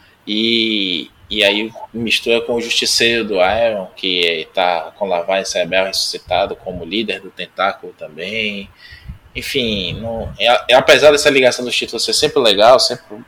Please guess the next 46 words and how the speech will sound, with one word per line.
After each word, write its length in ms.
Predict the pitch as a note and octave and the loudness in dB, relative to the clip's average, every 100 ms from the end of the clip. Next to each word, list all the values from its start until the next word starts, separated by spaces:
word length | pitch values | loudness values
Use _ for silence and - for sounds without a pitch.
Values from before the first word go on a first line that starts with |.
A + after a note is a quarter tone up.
| - | -10
sempre 260 | - A#2 | -8 -6
mexer 360 | A#2+ G#2+ - G#2 | -2 0 0 0
com 80 | G2+ | 0
a 80 | F#2 | -2
gente 240 | G2 - | -4 -4
que 80 | G2 | -2
é 260 | E2+ C#2+ - | -2 -2 -8
fã 280 | - G2 | -6 -4
da 100 | F#2 | -4
antiga, 340 | F#2 - G2 G2+ | -6 -6 -6 -6
da 140 | F2+ | -6
Marvel, 340 | F2+ A2 C#3+ D3 _ - - - _ - | -4 -4 -4 -8 _ -20 -20 -20 _ -12
mas 400 | A#2 A#2 C#3 C3+ | -2 0 0 2
aí, 140 | C#3 | 2
o 100 | C#3 | 2
gibi 320 | C#3 C#3 C#3 | 2 0 0
em 40 | C#3+ | 0
si 180 | - C3+ | 0 0
eu 100 | C3+ | 0
não, 320 | D3 D3 C#3 | -2 -4 -4
não 220 | C#3 C3+ - | -4 -6 -12
me, 380 | B2 B2+ B2+ A2+ | -10 -4 -2 0
tá 140 | G2+ | 4
me 100 | B2+ | 4
perdendo. 560 | C#3 D#3 D#3 A2+ F#2+ - _ - | 4 4 4 2 0 -10 _ -4
Ou 180 | B2 | 2
ele 200 | C#3 C3+ | 4 4
dá 200 | C3 B2+ | 4 6
uma 140 | C3+ C3+ | 6 4
reviravolta 640 | C3 B2+ B2+ A2+ A2+ G#2+ | 2 4 4 2 0 -2
logo 420 | A2 G2+ B2 C3+ | -2 2 2 4
aí, 360 | A#2+ A2 A#2+ C#3+ | 0 -2 -4 -6
nesse 320 | D3 B2 A2 | -8 -10 -8
primeiro 400 | - A2+ A2 G#2+ | -8 -8 -4 -2
arco 320 | G#2 A2+ - | 0 -2 -6
novo, 320 | G2 G2+ A#2 C3+ C3+ | -14 -10 -10 -12 -14
ou 380 | B2+ B2+ C#3 - - - _ _ - _ - | -12 -12 -12 -14 -18 -20 _ _ -20 _ -10
eu 120 | G2+ | -4
vou 100 | B2 | 0
deixar 260 | B2 A#2 A#2 | 2 2 2
pra 120 | B2 | 2
ler 180 | A#2 A#2 | 0 0
só 260 | - A2+ | 0 0
os 80 | A#2+ | 0
encadernados 600 | B2+ A#2+ B2+ B2+ G#2+ G#2 | -2 0 0 0 0 -2
depois. 640 | A2+ A#2 - F2+ D#2 - | -4 -12 -8 -8 -8 -12